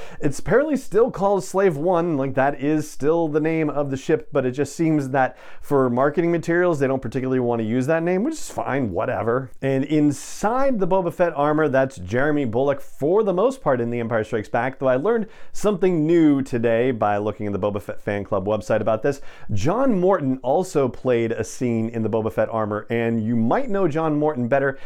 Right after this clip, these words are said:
as Dak, the gunner for Luke Skywalker during the Battle of Hoth.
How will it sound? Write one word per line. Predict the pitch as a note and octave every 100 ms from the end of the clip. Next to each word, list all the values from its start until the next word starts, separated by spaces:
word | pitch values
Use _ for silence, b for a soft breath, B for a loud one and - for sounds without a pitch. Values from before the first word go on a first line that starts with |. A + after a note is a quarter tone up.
| B B
as | D3+ D3+ C#3+ B2
Dak, | - G2 F2+ - C#3+ C3 - A2
the | A#2
gunner | G#2 G2 E3+ C#3+ B2+
for | - A#2+
Luke | B2 A2+
Skywalker | - A#2+ A2+ G#2+ G2+ A2
during | G2+ G2+ G2+
the |
Battle | G2 F#2+ F2+
of | F2
Hoth. | - B2+ E2+ -